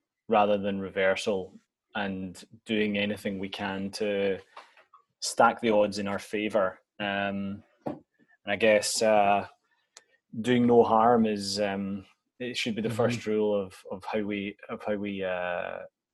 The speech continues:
Speaker 1: you know, look after ourselves. Um,
Speaker 2: Yeah.
Speaker 1: so I, I love the, I love the distinction that,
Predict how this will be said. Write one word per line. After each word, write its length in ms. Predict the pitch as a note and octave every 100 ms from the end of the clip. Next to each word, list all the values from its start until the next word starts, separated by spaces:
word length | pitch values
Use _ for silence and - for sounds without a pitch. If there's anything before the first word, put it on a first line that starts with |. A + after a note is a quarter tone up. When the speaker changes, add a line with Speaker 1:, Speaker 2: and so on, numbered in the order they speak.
| _
Speaker 1:
you 80 | G#2
know, 60 | G2
look 200 | G2+ -
after 300 | G#2+ - A#2+
ourselves. 580 | G#2+ A#2 F#2+ G2 - - _ _ - _ _ _ -
Um, 300 | B2 B2 B2
Speaker 2:
Yeah. 80 | A#2 - - _ _ _ - - _ -
Speaker 1:
so 140 | E3
I, 140 | E3 - -
I 60 | C#3+
love 220 | F3 E3+
the, 380 | G3+ E3+ D3 - - _ _ - -
I 80 | C#3+
love 200 | D#3+ D3+
the 100 | E3
distinction 680 | D#3 - C3 B2 - C#3+ B2
that, 200 | A2+